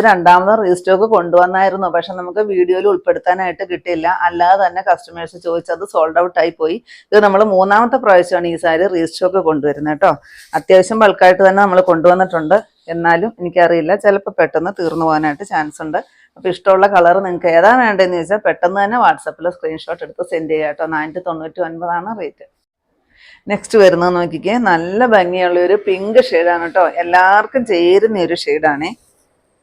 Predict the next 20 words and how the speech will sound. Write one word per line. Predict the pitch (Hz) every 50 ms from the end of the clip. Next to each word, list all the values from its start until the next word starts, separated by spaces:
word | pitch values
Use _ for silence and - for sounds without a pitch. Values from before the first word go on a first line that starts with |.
| _ _ _ _ _ _ _ _ _ _ - 175
നല്ല | 175 175 180 190 208 240 269 262
ഭംഗിയാണ് | 226 185 175 185 196 196 185 180 175 165
ഈ | 165 165
ഒരു | - 180 180 170
ബോർഡർ | 160 156 156 156 147 170 196 196 190
കാണാനായിട്ട്. | 165 160 156 156 160 165 160 160 143 - 151 143 - _ _ _ _ _ _ _ _ _ _ _ _ _ _ _ _ _ _ _ _ _ _ _ _ -
നല്ല | 165 165 165 170 175 180 190 196 220 233 220 196
ആ | 190 185 180
ഒരു | 180 185 190 180
ബനാറസിയുടെ | 170 165 160 170 165 165 170 170 170 - 185 180 202 196 -
ത്രെഡ് | - 165 156 147 147
വർക്ക് | 165 165 - - 202 185
പോലെയാണ് | 180 165 160 156 175 170 160 156 151 151
ഈ | 147 156
ഒരു | 151 170 165
സാരി | - 156 147 143 143 165 170 170
തോന്നുക | 156 143 139 139 139 139 143 143 -
ട്ടോ. | 170 156 139 - _ _ _ _ _ _ _ _ _ _ _ _ _ _ _ _ _ _ _ _ _ _ _ _ _ _ _ _ _ _ _ _ _ _ _ _ _ _ _ _ _ _
ഇങ്ങനെ | - 165 165 160 151
വരും. | 139 147 143